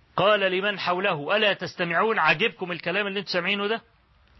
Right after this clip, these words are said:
لم يقل له موسى عليه السلام: "وأي غرابة في هذا الكلام؟" بل هو كلام معقول،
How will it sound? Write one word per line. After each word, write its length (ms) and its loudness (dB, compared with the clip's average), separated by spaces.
لم 160 0
يقل 320 -2
له 180 -2
موسى 260 -4
عليه 140 0
السلام: 440 -2
"وأي 300 2
غرابة 460 4
في 300 -4
هذا 180 2
الكلام؟" 380 -2
بل 140 2
هو 180 2
كلام 380 0
معقول، 580 0